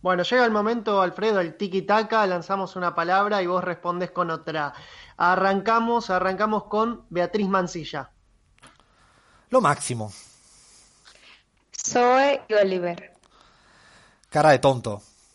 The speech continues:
Speaker 1: La línea.
Speaker 2: Eh, la casa.
Speaker 3: Latina.
Speaker 2: La casa grande.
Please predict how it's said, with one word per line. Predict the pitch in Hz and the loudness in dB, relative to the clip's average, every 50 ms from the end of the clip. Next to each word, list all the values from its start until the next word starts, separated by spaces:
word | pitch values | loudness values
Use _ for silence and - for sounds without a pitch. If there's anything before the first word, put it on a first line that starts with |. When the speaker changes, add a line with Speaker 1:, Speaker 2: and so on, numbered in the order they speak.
| _ _ _ _ _ _ _ _ _ _ _ _ _ _ _ _ _ _ _ _ _ - | _ _ _ _ _ _ _ _ _ _ _ _ _ _ _ _ _ _ _ _ _ 0
Speaker 1:
La | 190 208 220 | 2 2 4
línea. | 233 226 202 180 160 147 131 - _ _ _ _ _ _ _ _ _ _ _ _ _ _ _ _ _ _ _ _ _ _ _ _ _ _ _ _ _ _ _ - _ | 4 4 2 0 -2 -6 -10 -16 _ _ _ _ _ _ _ _ _ _ _ _ _ _ _ _ _ _ _ _ _ _ _ _ _ _ _ _ _ _ _ -20 _
Speaker 2:
Eh, | - 151 165 165 160 165 160 151 - - | -16 -12 -10 -8 -8 -8 -8 -10 -12 -8
la | 170 196 202 | -6 -6 -4
casa. | - 131 113 - 127 95 - - _ _ _ _ _ _ _ _ _ _ _ _ _ _ _ _ _ - _ - - - - - - - - _ - _ _ _ _ _ _ _ _ _ _ _ _ _ _ _ _ _ _ _ _ _ _ _ | -2 -4 -4 -4 -6 -10 -10 -14 _ _ _ _ _ _ _ _ _ _ _ _ _ _ _ _ _ -20 _ -20 -20 -20 -20 -20 -20 -20 -20 _ -20 _ _ _ _ _ _ _ _ _ _ _ _ _ _ _ _ _ _ _ _ _ _ _
Speaker 3:
Latina. | - 185 185 - 190 180 175 185 190 196 - _ _ _ _ _ _ _ _ _ _ _ _ _ _ _ _ _ _ _ _ _ _ _ _ _ _ _ _ _ _ | -14 -14 -10 -8 -8 -8 -8 -10 -12 -14 -16 _ _ _ _ _ _ _ _ _ _ _ _ _ _ _ _ _ _ _ _ _ _ _ _ _ _ _ _ _ _
Speaker 2:
La | - 127 131 | -12 -8 -2
casa | - 165 - 165 | -2 0 2 2
grande. | 143 143 131 120 110 101 104 | 2 2 2 0 -2 -6 -10